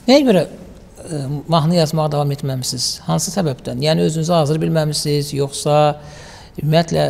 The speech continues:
e, nə bilim, görmüsünüz ki, məsələn, bu sizdə tutalım ki, alınmır,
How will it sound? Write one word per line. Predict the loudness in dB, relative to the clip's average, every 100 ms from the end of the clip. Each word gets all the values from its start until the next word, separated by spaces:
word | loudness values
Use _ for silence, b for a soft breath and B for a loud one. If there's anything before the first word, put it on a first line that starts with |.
| -2
e, | -10 -12 -12 -12 -12 -14 -20 -20 -20 -12 -4
nə | -2 0
bilim, | -2 -2 2
görmüsünüz | 4 4 2 0
ki, | 0
məsələn, | 0 0 -2
bu | -2
sizdə | -2 -4
tutalım | 4 6 8 6
ki, | 4
alınmır, | 4 4 2 -2